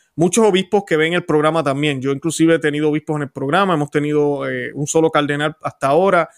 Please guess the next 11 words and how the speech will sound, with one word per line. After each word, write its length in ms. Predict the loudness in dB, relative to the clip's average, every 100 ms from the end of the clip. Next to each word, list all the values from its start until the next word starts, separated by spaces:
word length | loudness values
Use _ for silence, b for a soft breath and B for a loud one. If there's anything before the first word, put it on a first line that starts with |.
| b b b -4
Eh, 380 | -2 -2 -4 _ _ _ _
¿cuál 280 | 0 2 2
es 80 |
la 140 | 0 0
petición 760 | -2 -2 -4 0 2 2 -4
de 200 | -4 -2
sacerdote, 920 | -2 -4 -6 -2 2 2 2 2 0 -2
un 140 | -4
sacerdote 400 | 0 0 0 0
como 240 | -2 -4 -4
usted, 400 | -6 -6 -6